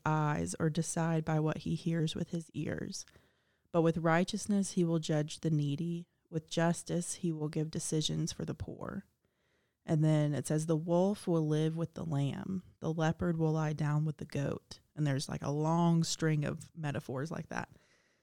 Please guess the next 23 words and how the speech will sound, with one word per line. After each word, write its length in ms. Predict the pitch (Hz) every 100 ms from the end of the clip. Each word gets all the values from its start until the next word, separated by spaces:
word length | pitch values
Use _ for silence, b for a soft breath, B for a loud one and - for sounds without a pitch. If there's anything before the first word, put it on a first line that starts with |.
| b b _
And 180 | 165 160
then 140 | 156
it 100 | 143 -
ends 300 | 170 170 165
with, 200 | 156 -
"For 160 | 160
the 140 | 151 -
earth 340 | 151 175 -
will 80 | 175
be 160 | 170 160
filled 460 | - 151 147 151
with 120 | 156
the 120 | - 151
knowledge 420 | 160 165 170 147
of 140 | 143
the 100 | 156
Lord 420 | 151 139 143 139 -
as 160 | 147
the 100 | 160
waters 460 | 151 147 147 151 147
cover 340 | - 160 151
the 100 | 147
sea." 520 | - - 147 - -